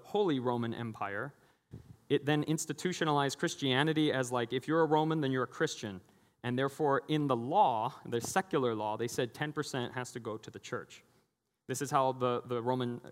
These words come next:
uh, Catholic Church had built so much wealth over the, the centuries. It was because everybody, it's like, "Oh, you're a Roman? All right, well, you know, ten percent goes straight to the church."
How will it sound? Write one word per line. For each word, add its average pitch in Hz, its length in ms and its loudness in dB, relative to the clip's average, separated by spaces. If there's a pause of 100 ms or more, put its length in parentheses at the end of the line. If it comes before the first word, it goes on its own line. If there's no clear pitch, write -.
uh, 113 120 -6
Catholic 131 440 -2
Church 113 480 -2
had 123 220 -4
built 131 200 0
so - 280 -4
much 143 260 -6
wealth 117 220 -4 (260)
over 117 220 -4
the, 107 280 -4
the 107 60 -10
centuries. 101 600 -12 (580)
It 123 80 -6
was 120 120 -6
because 135 320 -2
everybody, 123 380 2
it's 120 120 -4
like, 147 120 -2
"Oh, 175 80 4
you're 160 160 4
a 165 40 6
Roman? 190 260 4
All 147 120 8
right, 175 160 8
well, 143 240 2 (140)
you 139 80 -2
know, 147 60 -4
ten 127 200 -4
percent 147 380 -4
goes 123 160 -4
straight 117 200 -6
to 131 60 -6
the 131 60 -16
church." - 380 -10